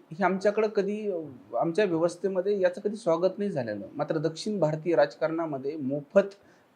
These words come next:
काही घोषणा करायच्या आणि निवडणुकीच्या गणितामध्ये सम-, सकारात्मक आणि पॉझिटिव्हली जायचं हा एक पायंडा राहिलेला आहे. म्हणजे तमिळनाडूमध्ये मोफत राशन, मोफत कपडे,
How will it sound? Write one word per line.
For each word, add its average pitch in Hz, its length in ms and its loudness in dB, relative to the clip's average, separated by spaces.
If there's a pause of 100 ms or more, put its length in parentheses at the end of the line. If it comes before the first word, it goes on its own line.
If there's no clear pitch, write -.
काही 160 120 4
घोषणा 143 360 0
करायच्या 156 460 2
आणि 139 280 -2
निवडणुकीच्या 151 880 2
गणितामध्ये 135 760 0
सम-, 127 460 -2
सकारात्मक 160 680 0
आणि 185 120 -2
पॉझिटिव्हली 175 600 -6
जायचं 131 540 -2 (580)
हा 165 80 -2
एक 175 220 -2
पायंडा 131 320 4
राहिलेला 101 360 -4
आहे. 92 200 -16 (220)
म्हणजे 151 220 0
तमिळनाडूमध्ये 151 720 2 (360)
मोफत 139 540 0
राशन, 113 380 2
मोफत 135 340 -4 (140)
कपडे, 107 300 -8